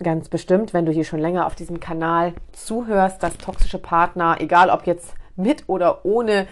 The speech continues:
narzisstische Persönlichkeitsstörungen, dass diese Menschen nicht dazu in der Lage sind, sich selbst zu reflektieren. Das heißt, sie werden die Schuld immer bei anderen suchen und übernehmen so gut wie nie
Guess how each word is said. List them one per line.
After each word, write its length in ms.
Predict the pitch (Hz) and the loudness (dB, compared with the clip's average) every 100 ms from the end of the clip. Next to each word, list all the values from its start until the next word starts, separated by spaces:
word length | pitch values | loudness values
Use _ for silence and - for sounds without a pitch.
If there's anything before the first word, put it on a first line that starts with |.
| - | -4
narzisstische 680 | 180 170 - 220 - 180 180 | -4 -4 -6 -12 -8 -10 -8
Persönlichkeitsstörungen, 1400 | 175 160 147 196 214 196 175 160 - - 175 160 160 156 - - - - - | -4 -4 -2 -4 -4 -8 -10 -10 -10 -8 -6 -6 -8 -12 -18 -20 -20 -16 -4
dass 240 | 185 185 | -4 -4
diese 300 | - 202 208 | -8 -2 0
Menschen 680 | 202 170 165 202 208 190 185 - - - - - - - | 0 0 -2 -4 -6 -6 -8 -16 -20 -20 -20 -20 -20 -4
nicht 280 | 196 202 | -2 0
dazu 180 | 226 220 | 0 2
in 80 | 220 | 2
der 140 | 202 | 4
Lage 400 | 190 190 226 196 | 6 8 8 6
sind, 240 | 151 156 156 | 0 -2 -4
sich 160 | 170 | -8
selbst 340 | - 170 175 - | 0 0 0 -4
zu 80 | 185 | -4
reflektieren. 840 | 180 175 185 - - 175 165 - | -4 -4 -8 -8 -10 -6 -4 -6
Das 120 | - | -2
heißt, 160 | 190 190 | -2 -2
sie 120 | 196 | 0
werden 220 | 180 175 | 2 2
die 100 | 185 | -2
Schuld 340 | 185 - 196 - - _ - - | -8 -6 -8 -8 -20 _ -14 -4
immer 320 | 254 196 143 | 0 0 0
bei 260 | - 147 151 | 0 0 -2
anderen 440 | 151 151 156 156 | -6 -6 -6 -6
suchen 460 | 156 160 185 190 196 | -6 -6 -6 -8 -6
und 260 | 175 170 - | -8 -8 -6
übernehmen 520 | 165 165 165 170 175 | -4 -2 0 -2 -4
so 100 | 160 | -4
gut 200 | 165 160 | -4 -4
wie 100 | 160 | -6
nie 340 | 160 208 208 | -4 -4 -6